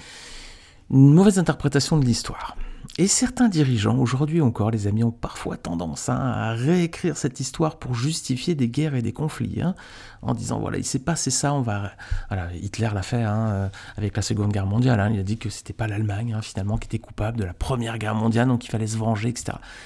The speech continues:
C'est une façon de réécrire l'histoire, hein, et certainement que plus proche de nous aussi, il y a, euh, dans l'actualité aussi des, des fois où on voit que des dirigeants, hein, attaquent d'autres pays en,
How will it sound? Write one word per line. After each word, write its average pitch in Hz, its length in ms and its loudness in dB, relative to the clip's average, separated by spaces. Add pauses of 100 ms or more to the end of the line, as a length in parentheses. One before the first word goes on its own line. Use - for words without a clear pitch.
C'est - 120 -2
une 117 80 2
façon 131 220 4
de 117 80 6
réécrire 107 440 0
l'histoire, 113 420 -4
hein, 151 80 -6 (500)
et 120 180 2
certainement 113 420 0
que 120 120 -4
plus - 160 -4
proche 107 220 0
de 104 100 2
nous 104 100 2
aussi, 101 280 -2
il 135 100 0
y 123 100 2
a, 110 140 0 (480)
euh, - 80 -8 (100)
dans 113 240 0
l'actualité 113 540 4
aussi 107 260 0
des, 95 180 0
des 107 160 -4
fois 110 220 -2
où 110 80 0
on 104 80 2
voit 104 160 -2
que - 80 -4
des 104 120 0
dirigeants, 123 520 4
hein, 110 120 2
attaquent 117 280 -2
d'autres 123 260 2
pays 127 320 4
en, 117 200 2